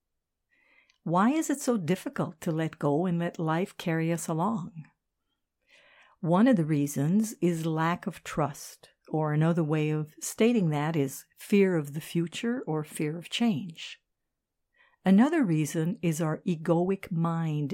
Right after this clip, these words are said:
thinking it knows best and trying to control the outcome to match what it foresees or thinks is possible.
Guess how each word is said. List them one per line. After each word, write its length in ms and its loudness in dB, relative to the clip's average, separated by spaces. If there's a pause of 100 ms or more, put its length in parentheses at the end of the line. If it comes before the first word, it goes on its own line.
(140)
thinking 420 4
it 220 0
knows 360 2
best 540 -2 (340)
and 300 0
trying 380 -2
to 100 -4
control 540 0
the 120 2
outcome 520 -2
to 120 -6
match 460 -4
what 160 0
it 160 -4
foresees 800 -2 (240)
or 160 0
thinks 480 -2
is 180 -2
possible. 720 -8